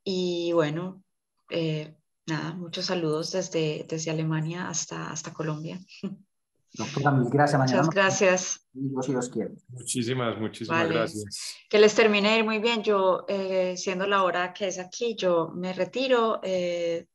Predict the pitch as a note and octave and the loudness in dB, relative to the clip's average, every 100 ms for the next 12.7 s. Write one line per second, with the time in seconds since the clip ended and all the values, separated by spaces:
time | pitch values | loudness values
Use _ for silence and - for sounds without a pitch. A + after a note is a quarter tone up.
0 | _ _ F3 F3 E3+ F3 F#3 F#3 F3 E3+ | _ _ -4 -4 -4 -2 -2 -2 -4 -4
1 | F3 F3+ F#3 - F3 F3 F3 F3 F#3 - | -4 -6 -8 -8 -8 -8 -8 -8 -6 -4
2 | F#3 - F3+ F3+ F3 E3+ A3+ A#3 A3 G#3 | -4 -4 -8 -8 -6 -4 -2 -2 -2 -4
3 | F#3+ F3+ D#3+ D#3+ E3 F3+ F3+ E3 D#3+ D#3+ | -2 0 2 2 2 4 4 4 2 0
4 | E3 E3+ E3+ E3+ E3+ F3 _ _ - E3 | -2 -2 -6 -8 -8 -12 _ _ -14 -6
5 | D#3+ D#3+ D#3 - D#3+ D#3+ D3+ C3 C3+ - | -6 -4 -6 -4 -6 -4 -4 -4 -6 -10
6 | _ - - - - - - - _ _ | _ -20 -20 -20 -20 -20 -20 -20 _ _
7 | E3 D#3 D3 D3+ C#3 - E3 E3+ E3 E3 | -4 -2 -2 -6 -8 -4 2 4 6 6
8 | D#3+ D#3 E3 E3 F3 E3 E3 E3+ E3+ F#3 | 6 4 0 -2 0 2 2 0 -2 -4
9 | E3+ D3+ D#3 - - - - _ A#2 A#2 | -2 -2 -2 -4 -6 -8 -8 _ -6 -6
10 | - C3 C3+ D3 C3+ - E3+ E3+ F3+ E3 | -2 2 4 4 2 2 2 2 2 2
11 | B2+ B2+ C3+ B2 A#2 - - - F3 E3 | 4 2 2 0 -2 -6 -8 -4 -2 4
12 | F#3 F#3+ F#3+ F#3 F#3 F#3 | 6 6 6 4 4 -2